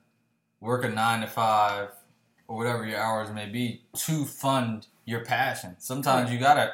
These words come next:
Speaker 1: have that job to do what you wanna do, but as long, but just make sure you don't just, and then we said this on previous episodes, that, yeah, you have a job, but don't come home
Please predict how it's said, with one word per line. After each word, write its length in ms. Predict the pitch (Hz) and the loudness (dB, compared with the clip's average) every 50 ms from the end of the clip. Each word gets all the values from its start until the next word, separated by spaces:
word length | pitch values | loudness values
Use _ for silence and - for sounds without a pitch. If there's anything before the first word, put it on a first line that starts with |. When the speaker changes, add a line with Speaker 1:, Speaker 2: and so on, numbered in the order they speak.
| - | 0
Speaker 1:
have 160 | - 110 107 107 | 0 2 2 2
that 180 | 104 101 98 | -2 -6 -6
job 440 | 101 107 104 101 98 95 95 - - - _ _ _ _ - | -4 -2 0 0 0 0 -2 -6 -12 -16 _ _ _ _ -10
to 100 | - 127 | -8 -6
do 180 | 117 113 127 131 | -4 -4 -2 -2
what 140 | 127 120 117 | -4 -4 -6
you 60 | 117 | -6
wanna 240 | 123 135 143 131 110 | -4 -4 -4 -4 -4
do, 140 | 104 107 98 | -6 -8 -10
but 240 | 98 104 101 101 101 | -8 -8 -8 -8 -8
as 100 | 98 104 | -8 -6
long, 200 | 113 120 - - _ _ _ _ _ _ _ _ _ - - 104 110 - - | -8 -8 -8 -10 _ _ _ _ _ _ _ _ _ -20 -18 -16 -16 -14 -8
but 160 | 113 131 123 | -6 -4 -2
just 240 | 113 143 151 - 120 | -2 -2 -2 -2 -2
make 220 | 110 120 139 151 - | -2 -2 -2 -2 -2
sure 300 | - - 165 160 147 135 | -4 -4 -4 -2 -2 0
you 140 | 123 127 127 | 0 0 0
don't 380 | 127 123 117 113 - - - 107 | 0 -2 -2 -4 -6 -12 -14 -10
just, 580 | 107 120 113 110 107 - - - - - - _ _ _ | -8 -8 -8 -8 -8 -10 -10 -12 -14 -16 -20 _ _ _
and 80 | - 104 | -14 -12
then 100 | 101 98 | -10 -8
we 120 | 107 113 | -8 -6
said 220 | 113 - 120 110 101 | -6 -4 -6 -6 -6
this 200 | 107 104 101 - | -8 -10 -10 -10
on 220 | 98 95 95 92 87 | -12 -12 -12 -14 -14
previous 480 | - - 113 107 104 101 95 - - | -12 -12 -10 -10 -10 -10 -12 -12 -10
episodes, 640 | - 107 - 104 - - 107 101 101 98 95 87 - | -12 -12 -10 -12 -14 -14 -12 -12 -12 -12 -12 -14 -12
that, 300 | 101 98 80 78 - - _ _ _ _ _ _ _ _ _ - | -10 -10 -10 -10 -12 -16 _ _ _ _ _ _ _ _ _ -4
yeah, 140 | 117 139 147 | -2 0 0
you 180 | 135 127 123 | 2 2 2
have 140 | 123 120 120 | 2 2 0
a 80 | 120 113 | -2 -4
job, 500 | 107 110 110 107 104 104 101 98 95 87 | -2 0 2 2 4 2 2 0 -4 -6
but 100 | 104 95 | -6 -2
don't 240 | 117 123 131 127 - | 0 0 0 0 -2
come 200 | - 127 123 117 | -4 -4 -2 0
home 480 | 120 131 131 131 123 120 113 104 - | 0 0 0 0 -2 -2 -4 -6 -10